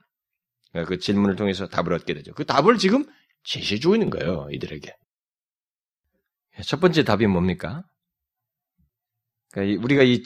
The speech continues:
그, 여러분과 저도 마찬가지예요. 그, 그 질문을 하는 것이 아무것도 아닌 것 같지만 하나님을 향하는 그 신앙의 동기와 태도 속에서 그 질문을 하게 될 때 이 질문은 우리에게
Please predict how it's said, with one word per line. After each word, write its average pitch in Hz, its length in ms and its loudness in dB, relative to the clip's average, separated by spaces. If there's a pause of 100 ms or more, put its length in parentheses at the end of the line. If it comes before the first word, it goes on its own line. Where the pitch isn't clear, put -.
(260)
그, 107 160 2 (1300)
여러분과 160 360 6
저도 147 180 -2
마찬가지예요. 95 600 -4
그, - 140 -20
그 165 200 2
질문을 165 480 2
하는 165 180 0
것이 143 260 -2
아무것도 226 440 6
아닌 107 160 0
것 110 60 4
같지만 104 480 -2 (420)
하나님을 208 600 0 (180)
향하는 262 580 4 (220)
그 180 160 4
신앙의 262 540 4
동기와 165 500 6
태도 220 240 2
속에서 202 400 2
그 120 80 -4
질문을 117 340 2
하게 135 140 0
될 78 120 -2
때 90 100 -2
이 95 60 -2
질문은 113 440 -2 (360)
우리에게 82 600 -4